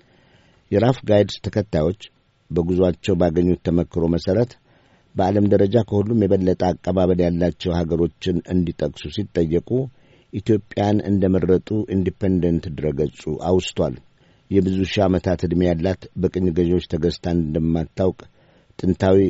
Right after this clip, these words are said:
የብሔር ብሔረሰብ አልባሳቷ፣ ጥንታዊው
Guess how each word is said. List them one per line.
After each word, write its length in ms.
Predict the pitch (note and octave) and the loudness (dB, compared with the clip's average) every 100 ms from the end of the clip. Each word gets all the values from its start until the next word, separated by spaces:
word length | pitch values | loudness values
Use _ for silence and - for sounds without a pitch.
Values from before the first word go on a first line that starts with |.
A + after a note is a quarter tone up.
| - | 0
የብሔር 400 | F#2 F2 F#2 F#2+ | 0 2 2 2
ብሔረሰብ 560 | D#2 F2 F2 E2+ F#2+ D#2+ | 0 0 2 0 -2 0
አልባሳቷ፣ 560 | E2 D#2+ E2 D#2 D#2 F2+ F#2 F#2 _ _ _ - | 0 0 -2 -2 -4 -2 -2 -4 _ _ _ -4
ጥንታዊው 500 | F#2+ F#2 G2 G2 | -2 2 4 4